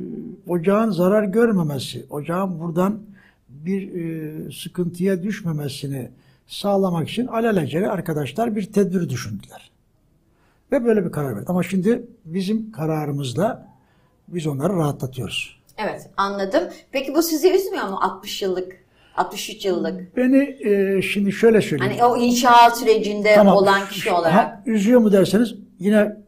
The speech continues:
Speaker 1: bu sempozyumda ben açış konuşmasını irticali yaptım.
Speaker 2: Hı hı.
Speaker 1: Ve ıs-, yani önce düşündüm bir yazılı metin var. Sonra dedim ki ya ben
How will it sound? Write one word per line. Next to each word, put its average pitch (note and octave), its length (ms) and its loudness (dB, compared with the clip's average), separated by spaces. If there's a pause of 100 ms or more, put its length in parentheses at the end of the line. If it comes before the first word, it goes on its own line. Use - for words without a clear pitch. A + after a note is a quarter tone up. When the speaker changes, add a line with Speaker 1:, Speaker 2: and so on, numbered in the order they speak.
(120)
Speaker 1:
bu G#3 380 -8
sempozyumda E3+ 840 0
ben F#3+ 140 2
açış F#3+ 340 -6
konuşmasını C#3+ 640 -4
irticali D3+ 540 0
yaptım. G#2+ 360 -6 (200)
Speaker 2:
Hı E3 60 -16
hı. F3 140 -16 (1080)
Speaker 1:
Ve G3+ 40 0
ıs-, G#3 300 -2
yani F3+ 260 0
önce G#3 320 2
düşündüm F#3 540 -2
bir E3+ 120 -2
yazılı E3 320 0
metin E3 260 0
var. D3+ 220 -6
Sonra G#3 260 -4
dedim F3 240 -6
ki - 80 -12
ya C#3 80 -6 (240)
ben F#3 260 -6